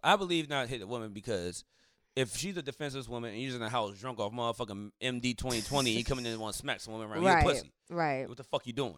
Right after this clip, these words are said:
Speaker 2: Right.
Speaker 1: No,
Speaker 2: That's
Speaker 1: no,
Speaker 2: too
Speaker 1: no. You
Speaker 2: much.
Speaker 1: should go to jail and get
Speaker 2: Yeah.
Speaker 1: raped by twenty niggas. But if, yeah, I mean, that's a big fear. That's a big fear. <laughs> So, if you're getting attacked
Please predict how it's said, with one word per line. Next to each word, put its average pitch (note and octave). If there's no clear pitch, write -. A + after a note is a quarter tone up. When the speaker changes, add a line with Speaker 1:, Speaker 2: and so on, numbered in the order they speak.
Speaker 2:
Right. B2
Speaker 1:
No, C#3
Speaker 2:
That's B2+
Speaker 1:
no, A#2+
Speaker 2:
too B2+
Speaker 1:
no. B2+
You A#2+
Speaker 2:
much. -
Speaker 1:
should -
go C#3
to C3
jail B2+
and B2+
get C3
Speaker 2:
Yeah. F3+
Speaker 1:
raped C#3+
by A#2
twenty B2
niggas. F#2
But C3+
if, D#3
yeah, F2+
I -
mean, F2
that's F#2+
a -
big F2
fear. D2+
That's -
a -
big -
fear. -
<laughs> -
So, F#3
if F3+
you're C#3+
getting D#3+
attacked C3